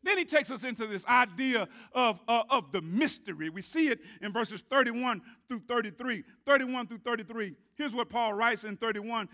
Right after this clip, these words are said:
"Therefore, a man shall leave his father and mother and hold fast to his wife, and the two shall become one flesh." Two shall become, he quotes here, uh, Genesis chapter two, verse twenty-four.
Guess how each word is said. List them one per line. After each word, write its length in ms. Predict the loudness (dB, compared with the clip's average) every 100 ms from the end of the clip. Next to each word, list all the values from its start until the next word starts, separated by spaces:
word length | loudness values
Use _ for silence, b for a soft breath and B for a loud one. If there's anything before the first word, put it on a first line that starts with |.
| B 0
"Therefore, 680 | 8 8 8 4 4 4 0 b _
a 80 | -4
man 540 | 0 4 4 4 2 -4 -8
shall 220 | -2 -2
leave 420 | 2 0 0 0
his 180 | -4 -4
father 560 | -4 0 2 2 0 -2 B
and 200 | -4 -2
mother 420 | 2 4 4 2 -2 B
and 140 | -4
hold 320 | 0 0 0 2
fast 340 | 6 6 4
to 120 | -2
his 160 | -2 -2
wife, 340 | 0 4 4 4 B -4
and 180 | -2
the 60 | -2
two 420 | -2 2 2 0 B
shall 280 | -4 2 2
become 460 | 2 -6 -6 -4 -2
one 180 | -4 -6
flesh." 580 | -8 -10 -10 -20 -20 _ _ _ _ _ _ _ _ _ _ _ _ _ _ _ _
Two 180 | -2 0
shall 220 | 2 0
become, 320 | -2 -2 0
he 100 | 0
quotes 540 | -2 0 4 4 0 -8
here, 360 | -4 -4 -6 -12 b b _ _ _ _ _ _ _
uh, 180 | 0 0
Genesis 460 | 0 -2 -2 -4 -2
chapter 440 | 0 0 0 -8
two, 220 | -8 -8 -12 -4
verse 260 | -2 -4 -14 _
twenty-four. 560 | -4 -4 -2 -4 -4